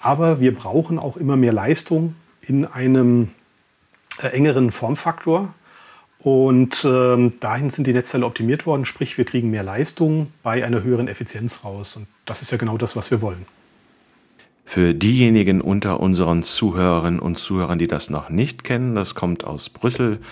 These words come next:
Speaker 2: Peter hat es angesprochen, von der E U. Der Regulierer <laughs> schlägt also mal wieder zu. Und, äh, Peter, das heißt für die Unternehmen, das ist immer mehr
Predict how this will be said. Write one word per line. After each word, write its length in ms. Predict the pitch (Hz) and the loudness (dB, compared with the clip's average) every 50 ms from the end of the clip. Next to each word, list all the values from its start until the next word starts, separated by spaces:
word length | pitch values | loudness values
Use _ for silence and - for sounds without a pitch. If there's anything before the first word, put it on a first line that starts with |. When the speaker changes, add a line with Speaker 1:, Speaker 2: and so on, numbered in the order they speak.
| - - - - - - | -18 -18 -18 -20 -12 -8
Speaker 2:
Peter 180 | - 90 85 | -6 -4 -2
hat 80 | 80 - | -2 -2
es 140 | 78 - - | -4 -4 -4
angesprochen, 720 | - 85 107 113 113 107 - - 95 92 - 101 92 90 | -4 -2 -2 -2 -2 -4 -6 -8 -8 -6 -6 -6 -8 -6
von 240 | - - 82 82 80 | -6 -6 -4 -2 -2
der 180 | 82 80 78 - - - - - - _ - | -2 -4 -4 -8 -14 -20 -20 -20 -16 _ -6
E 120 | 82 76 - - 101 | -4 -4 -4 -4 -6
U. 300 | 104 117 127 127 123 - - - - - - | -4 -4 -4 -6 -8 -10 -12 -18 -20 -14 -10
Der 360 | - 80 78 - - - 78 | -8 -6 -6 -8 -8 -4 0
Regulierer 580 | 92 104 104 113 107 101 127 139 120 104 95 - | 2 2 4 4 6 6 6 6 6 4 4 2
<laughs> 0 | |
schlägt 500 | - - - 87 95 123 131 123 - - | 2 2 2 4 4 2 2 0 -2 -2
also 540 | - 80 95 98 92 87 92 82 80 - - - - - - - - - | 0 2 2 2 4 4 4 4 4 2 -4 -12 -14 -14 -14 -14 -6 -2
mal 320 | 90 90 85 85 82 73 | 0 0 2 2 2 2
wieder 300 | 85 85 85 80 78 - | 2 2 2 2 0 -2
zu. 420 | - - - 117 117 120 123 117 | -6 -4 -2 0 2 2 2 0
Und, 560 | - - - 92 95 92 92 87 90 92 90 - | 0 -2 -2 0 0 2 2 0 0 -2 -2 0
äh, 140 | 92 90 | -2 -2
Peter, 260 | - - 107 - 104 90 | 0 0 0 0 2 0
das 300 | 92 87 - - - - | 0 -2 -2 -4 -4 -2
heißt 340 | 82 90 104 123 127 - | 0 0 0 0 -2 -4
für 120 | - - 113 | -6 -6 -6
die 120 | 113 - | -4 -4
Unternehmen, 680 | - 104 107 107 107 104 98 87 90 92 95 101 95 92 | -2 -2 -2 -2 -2 -4 -2 -2 0 0 0 0 -2 -2
das 300 | 87 82 - - - _ - | -2 -4 -4 -6 -8 _ -2
ist 300 | 127 147 - - - - | 0 0 -2 -4 -8 -4
immer 320 | - 113 135 139 127 120 | -2 0 2 4 4 4
mehr 320 | 104 95 92 90 87 80 | 4 2 2 2 2 -2